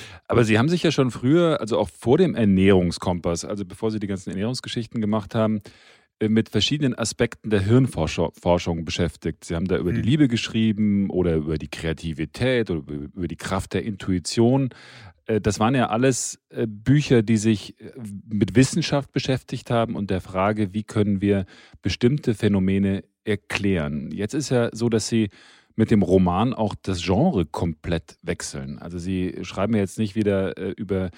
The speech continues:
Speaker 1: äh, die Persönlichkeitsstruktur aus, äh, Hirnforschersicht, also nicht nur, Sie tun es im Stern, aber nicht nur,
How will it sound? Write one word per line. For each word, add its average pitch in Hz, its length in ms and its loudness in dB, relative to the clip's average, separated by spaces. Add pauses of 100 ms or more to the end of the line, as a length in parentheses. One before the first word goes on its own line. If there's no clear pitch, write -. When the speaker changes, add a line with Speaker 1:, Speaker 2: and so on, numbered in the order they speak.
(500)
Speaker 1:
äh, 95 220 0 (200)
die 92 200 -2
Persönlichkeitsstruktur 107 1600 0
aus, 98 520 -2
äh, 92 180 -4
Hirnforschersicht, 127 1000 -2
also 82 140 -8
nicht 78 240 -8
nur, 175 160 -4
Sie 113 100 -6
tun 95 160 -10
es 87 120 -12
im 82 100 -12
Stern, 117 340 -10
aber 101 180 -6
nicht 92 220 -8
nur, 131 280 -2